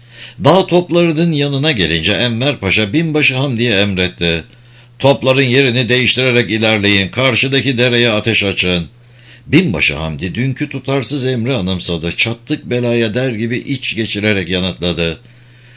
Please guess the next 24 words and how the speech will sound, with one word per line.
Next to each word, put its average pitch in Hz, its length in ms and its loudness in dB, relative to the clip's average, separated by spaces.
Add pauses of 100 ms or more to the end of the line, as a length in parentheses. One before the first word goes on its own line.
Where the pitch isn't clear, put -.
(140)
"Düşman 117 340 -2
ateş 127 340 0
ediyor, 101 460 -2 (120)
çok 151 260 0
zarar 127 320 0
görürüz 117 500 -2
paşam. 90 440 -2 (460)
Amaç 160 420 0
gösterdiğiniz 131 880 -2
dereyi 131 300 0
ateş 123 320 0
altına 127 340 -4
almak 120 420 -2
ise 120 320 -2
buradan 131 440 0
da 113 120 0
döveriz." 98 540 -2 (960)
Enver 85 420 -2
Paşa 87 260 -2
ileri 92 380 -4
sürülen 90 520 -2
gerekçeye 117 540 0
sinirlenmişti. 95 960 -2
Sertçe, 110 560 0